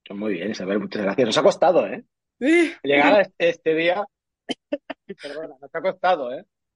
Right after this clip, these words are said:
Speaker 2: Llegué
Speaker 1: Pero
Speaker 2: a
Speaker 1: lo hemos conseguido.
Speaker 2: llegué a pensar, digo, lle-, que no estábamos en resonancia. Digo, pues quizás no estamos en resonancia,
Speaker 1: Me
Speaker 2: pero
Speaker 1: está
Speaker 2: no.
Speaker 1: dando largas este tío.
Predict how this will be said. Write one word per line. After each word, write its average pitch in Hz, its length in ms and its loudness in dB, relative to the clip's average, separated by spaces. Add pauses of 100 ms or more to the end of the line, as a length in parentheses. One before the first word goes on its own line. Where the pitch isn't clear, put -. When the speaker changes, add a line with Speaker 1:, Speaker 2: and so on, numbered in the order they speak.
Speaker 2:
Llegué 214 240 -2
Speaker 1:
Pero 190 140 0
Speaker 2:
a - 40 0
Speaker 1:
lo 143 60 2
hemos 180 140 0
conseguido. 123 440 -10 (440)
Speaker 2:
llegué 226 300 0
a 214 140 -2
pensar, 262 540 0
digo, 240 240 -4
lle-, 202 500 -6
que 208 140 -2
no 202 120 -2
estábamos 254 480 0
en 240 140 0
resonancia. 190 840 -4
Digo, 190 220 -2
pues 202 160 -8
quizás 208 420 -8
no 285 120 -2
estamos 233 360 -10
en 190 140 -6
resonancia, 202 720 -4
Speaker 1:
Me - 60 -8
Speaker 2:
pero 175 120 0
Speaker 1:
está 180 140 2
Speaker 2:
no. 185 60 4
Speaker 1:
dando 139 200 2
largas 143 380 2
este 127 240 -4
tío. 123 380 -2